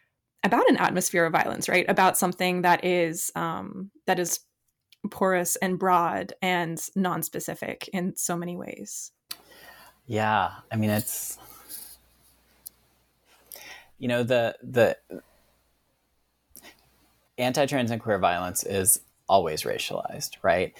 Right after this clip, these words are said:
Speaker 2: It's always, it always lives and has its life within the scenes of here settler colonialism and that colonialism's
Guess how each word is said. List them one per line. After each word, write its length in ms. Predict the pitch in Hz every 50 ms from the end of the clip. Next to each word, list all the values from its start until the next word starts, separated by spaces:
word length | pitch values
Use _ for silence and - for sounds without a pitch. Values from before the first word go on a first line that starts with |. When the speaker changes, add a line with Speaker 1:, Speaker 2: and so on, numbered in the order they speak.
| - _
Speaker 2:
It's 220 | - - 101 - - -
always, 540 | - 104 110 107 104 101 101 104 101 - - - - - _ _ _ -
it 100 | 113 113
always 380 | - 110 120 117 117 117 110 110
lives 480 | 101 104 110 107 107 107 110 110 113
and 140 | - 101 98
has 200 | 98 107 110 110
its 240 | 101 - - - -
life 300 | 90 92 95 98 - -
within 720 | 101 - - - - - 107 104 101 104 104 104 104 110 - _ _ _ _ _ 120
the 180 | 117 104 95 95
scenes 760 | - - - - - 123 117 113 113 113 113 113 107 110 - - -
of 600 | - 98 95 90 90 85 87 87 92 - - - - - _ _ _ _ _ _ _ _ - _ _ - - _ - - - _ _ _
here 320 | - - 120 117 113 110 110
settler 340 | - - 113 - - 110
colonialism 800 | 107 - 110 107 107 107 104 104 107 107 110 104 104 104 101 -
and 160 | - 101 101 95
that 160 | 90 - -
colonialism's 720 | - - 101 98 95 92 90 90 92 95 90 90 98 -